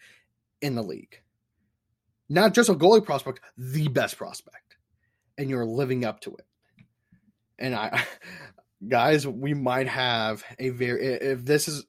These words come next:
if the way we're going right now keeps up, this team's gonna go very far, especially with that man in net. Um, two massive things. Uh, they did keep Ryan Lee in check. He did have a hat trick, but only five points.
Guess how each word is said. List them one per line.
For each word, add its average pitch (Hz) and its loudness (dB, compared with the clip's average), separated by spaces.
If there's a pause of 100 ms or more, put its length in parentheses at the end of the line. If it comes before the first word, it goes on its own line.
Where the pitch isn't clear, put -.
(100)
if 127 -8
the 135 -10
way 139 0
we're 170 2
going 156 2
right 139 0
now 135 -2
keeps - -8
up, 147 -4 (720)
this 135 0
team's 139 -4
gonna 139 -2
go 120 -2
very 117 -2
far, 110 -4
especially 123 -4
with 113 -6
that 107 -4
man 110 -4
in 101 -6
net. 95 -8 (2000)
Um, 123 0 (400)
two 208 6
massive 170 6
things. 165 2
Uh, 123 0
they 139 0
did 147 4
keep 151 -6 (460)
Ryan 131 0
Lee 139 0
in 131 -2
check. 135 -4
He 147 -6
did 127 0
have 127 -2
a - -6
hat 117 -6
trick, - -6
but 123 -4
only 120 -4
five 117 -4
points. 131 -8